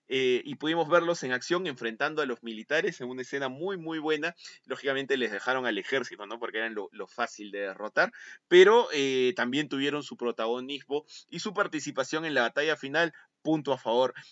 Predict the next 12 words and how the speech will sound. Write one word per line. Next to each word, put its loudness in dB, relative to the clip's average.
de -2
la -2
serie. -4
Luego, 4
los -12
poderes, 2
uy, -2
me -14
salté -4
una. -2
Retrocedemos, -6
retrocedemos. -8